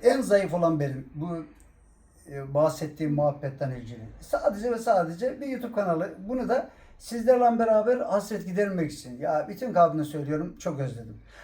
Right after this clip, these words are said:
Ha, radyo, e, iki üç tane radyoyla beraber görüştüm. Ama, e, bana sıcak ortam gelmedi. E, yani orada yapabileceğimi hiç düşünmedim. Çünkü şartları başka,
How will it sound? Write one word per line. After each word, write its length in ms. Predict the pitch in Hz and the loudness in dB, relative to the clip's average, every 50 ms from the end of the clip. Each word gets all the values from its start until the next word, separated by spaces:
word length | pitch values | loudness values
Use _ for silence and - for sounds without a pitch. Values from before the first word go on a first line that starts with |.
| - _ _ | -20 _ _
Ha, 200 | - - - - | 0 2 4 6
radyo, 460 | 175 185 208 202 226 247 247 240 233 - - - - | 8 8 6 6 4 4 4 4 4 4 0 -4 -8
e, 180 | 180 170 170 | -8 -8 -8
iki 240 | 165 151 175 - 254 | -8 -10 -10 -10 -8
üç 180 | 226 - - - | -8 -8 -6 -4
tane 400 | 214 214 208 202 208 208 - - | -4 -2 -2 -2 -2 -4 0 2
radyoyla 440 | 190 190 180 196 196 190 185 180 175 | 2 2 2 0 -4 -4 -2 0 2
beraber 280 | 175 170 165 165 170 | 2 2 2 2 0
görüştüm. 580 | 156 147 151 156 165 151 - - - 135 135 135 - - _ | -2 -2 -2 -2 -4 -6 -10 -14 -14 -14 -14 -14 -16 -12 _
Ama, 320 | - 160 147 180 180 185 190 - - - - _ _ - | -6 -6 -4 -2 -2 -2 -2 -4 -6 -10 -16 _ _ -10
e, 360 | 143 139 139 139 143 143 139 - 180 | -8 -8 -6 -6 -8 -8 -10 -6 -6
bana 220 | 226 240 240 226 | -4 -4 -2 -4
sıcak 340 | - - - 185 190 208 196 - - | -6 -8 -6 -2 -2 -2 -2 -4 -6
ortam 380 | - 180 180 - - 175 175 170 | -6 -6 -4 -2 -2 -2 -2 -2
gelmedi. 580 | 165 165 156 143 131 127 123 135 151 151 - - - - - - | -2 -2 -2 -2 -4 -6 -8 -8 -8 -8 -10 -12 -16 -20 -20 -16
E, 80 | - 135 135 127 127 127 123 131 - - - 147 | -14 -12 -12 -12 -12 -12 -14 -14 -16 -16 -12 -6
yani 380 | 156 160 175 175 180 185 180 - - - - - - - - _ _ | -4 -2 -2 -2 -4 -4 -6 -10 -16 -20 -20 -20 -20 -20 -20 _ _
orada 280 | - 165 190 226 220 254 | -2 0 2 2 4 6
yapabileceğimi 640 | 254 247 247 247 226 220 233 - - 226 233 220 208 | 6 6 6 4 0 0 -2 -4 -2 0 0 0 0
hiç 260 | 202 247 247 - - | -2 -4 -4 -6 -8
düşünmedim. 560 | 185 151 - 185 151 139 135 139 180 180 - - | -10 -8 -6 -4 -2 -2 -2 -2 -4 -6 -10 -12
Çünkü 440 | - - 214 185 175 214 214 208 208 - - - - - - - - - - - - | -10 -8 -8 -8 -6 -4 -4 -4 -6 -6 -12 -18 -20 -20 -20 -20 -20 -20 -16 -16 -12
şartları 520 | - - 208 202 202 - - 196 196 190 | -2 0 0 0 0 2 0 0 2 2
başka, 480 | 165 139 - - - - 131 - - | 0 -2 -2 -6 -10 -10 -10 -8 -10